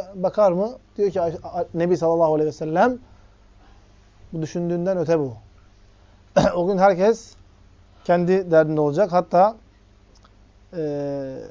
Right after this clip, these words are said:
şu ayeti okuyor Nebi sallallahu aleyhi ve sellem. "Yevme yafirrul mer'u min ahih." O gün kişi kimden kaçar? "Ahihi.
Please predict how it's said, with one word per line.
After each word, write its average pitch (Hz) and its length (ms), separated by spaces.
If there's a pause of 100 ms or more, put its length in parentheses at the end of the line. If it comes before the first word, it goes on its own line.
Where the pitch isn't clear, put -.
(1400)
şu 190 200
ayeti 165 420 (500)
okuyor 156 300
Nebi 151 140
sallallahu 139 240
aleyhi 147 160
ve - 0
sellem. 196 180
"Yevme 175 240
yafirrul 170 440
mer'u 170 220
min 170 140
ahih." 175 420 (1000)
O 180 140
gün 226 340 (460)
kişi 233 500 (140)
kimden 226 320
kaçar? 180 500 (640)
"Ahihi. 208 680